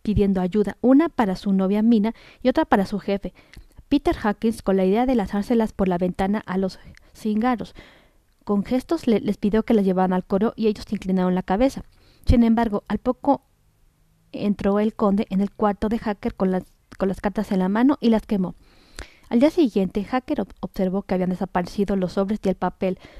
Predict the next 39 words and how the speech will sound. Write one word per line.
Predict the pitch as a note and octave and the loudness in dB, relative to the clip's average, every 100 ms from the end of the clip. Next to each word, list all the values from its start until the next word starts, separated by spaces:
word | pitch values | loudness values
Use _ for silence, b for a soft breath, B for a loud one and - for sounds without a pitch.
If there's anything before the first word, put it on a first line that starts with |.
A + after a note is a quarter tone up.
| B | B
su | - | -4
libreta | G3 F#3+ A3+ - D#4+ - _ - | -2 0 -2 0 -4 -4 _ -4
de, | G3 - | -4 -4
de | G3 G3 | -6 0
crédito | A#3 C4+ - D#4 | 2 2 0 -2
y | G#3+ | 0
hasta | G#3+ G#3+ | 0 0
su | G3 - | -4 -8
traje | F#3+ F#3+ - F3+ _ | -6 -6 -6 -16 _
y | G3+ | -4
abrigo. | F#3+ A#3+ B3 - b b b b b - | -2 0 -2 -6 b b b b b -4
Oyó | A3 C4+ | 2 2
ruidos | C#4 G#3+ G#3+ - | 4 2 2 -2
en | G3 | -2
el | G3 | -2
patio | G3+ G3 - _ | -4 -4 -8 _
y | G#3 | -2
vio | A3 | 0
llegar | C4 B3+ G#3 G#3 - | 0 0 0 -4 -8
do-, | F#3+ G#3+ | -6 -4
dos, | G3 A#3 | 0 0
dos | - B3+ | 0 0
carretas | D4 B3 A3+ A#3+ | 0 0 -2 -6
con | A#3 A3+ | -4 -4
ca-, | G3 - | -6 -6
con | - G3+ | -2 0
cajas | G3+ F#3+ G#3 | -2 -2 0
de | G3 | 2
madera | G3 G3 G3+ A3 B B B B - | 0 0 0 -2 B B B B -6
vacías | G#3+ G3+ A3 B3 - | -4 -2 0 -2 -2
que | - | 0
descargaron | F#3+ F#3+ G3 F#3+ A3+ B3+ - | 0 0 -2 0 0 -2 0
unos | G#3+ G#3+ A#3 - - | 4 4 4 -2 -6
eslo-, | G#3+ G3+ G3 - | -6 -2 -4 -4
eslovacos. | F#3+ G3 F#3+ F#3+ F3+ G#3 - b b b b - _ _ _ _ _ _ - | -6 -2 0 0 -2 -8 -10 b b b b -20 _ _ _ _ _ _ 0
L-, | A#3 - | 0 2
los | A#3+ A#3 | -2 2
cíngaros | C4+ C4 C#4+ E4+ - | 4 4 4 2 2
le, | B3 | 0